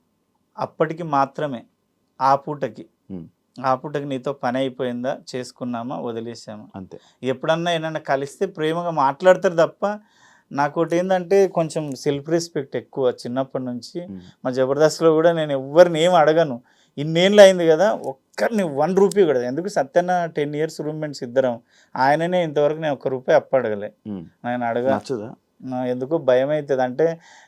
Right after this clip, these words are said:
Speaker 1: నేను ఇప్పుడు శివ దగ్గర అడిగినానుకో, ఏదో ఒక రోజు శివకి, "ఏ, వాడికి మస్తు పెట్టినా నేను" అంటే నేను భరించలేను
Speaker 2: ఆ మాట.
Speaker 1: ఆ మాట వద్దు.
Speaker 2: ఉమ్.
Speaker 1: మనది ఉన్నా లేకున్నా ఉన్న
Speaker 2: ఉమ్.
Speaker 1: దాంట్లో తిని ఉంటా,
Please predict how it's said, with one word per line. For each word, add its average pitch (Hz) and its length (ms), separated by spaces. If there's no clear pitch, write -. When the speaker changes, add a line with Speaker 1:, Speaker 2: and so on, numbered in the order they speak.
Speaker 1:
నేను 151 120
ఇప్పుడు 151 180
శివ 165 360
దగ్గర 170 300
అడిగినానుకో, 143 560
ఏదో 143 260
ఒక 143 100
రోజు 143 240
శివకి, 131 340
"ఏ, 170 300
వాడికి 185 300
మస్తు 151 400
పెట్టినా 151 340
నేను" 139 320
అంటే 131 260
నేను 139 160
భరించలేను 117 580
Speaker 2:
ఆ 95 80
మాట. 95 260
Speaker 1:
ఆ 131 100
మాట 139 340
వద్దు. 123 360
Speaker 2:
ఉమ్. 80 260
Speaker 1:
మనది 131 320
ఉన్నా 139 440
లేకున్నా 175 680
ఉన్న 143 200
Speaker 2:
ఉమ్. 156 60
Speaker 1:
దాంట్లో 165 260
తిని 165 280
ఉంటా, 131 280